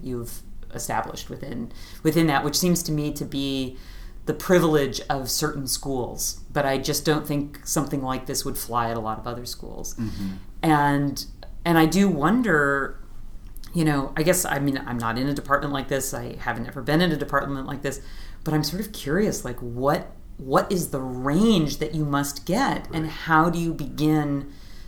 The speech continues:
Speaker 1: to filter that in ways, unless you already know what you're going for, in which case, why are you not putting that in the ad?
Speaker 3: Right.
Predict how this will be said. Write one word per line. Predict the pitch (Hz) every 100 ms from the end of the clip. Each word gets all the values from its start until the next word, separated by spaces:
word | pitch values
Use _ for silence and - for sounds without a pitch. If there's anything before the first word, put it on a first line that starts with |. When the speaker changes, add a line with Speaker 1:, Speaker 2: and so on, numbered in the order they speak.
| - -
Speaker 1:
to | 175
filter | - - 180 226 190
that | 143 131 135
in | 135 135
ways, | 131 135 135 135 131 - - -
unless | 175 170 185 185
you | 175 160
already | 160 156 143
know | 147 226
what | 247 190
you're | 147
going | 131 131 135
for, | 127 135
in | 135 143
which | 139
case, | 156 143
why | 135 135 143
are | 135
you | 127
not | 123
putting | - 127
that | 127 -
in |
the | 117 -
ad? | -
Speaker 3:
Right. | -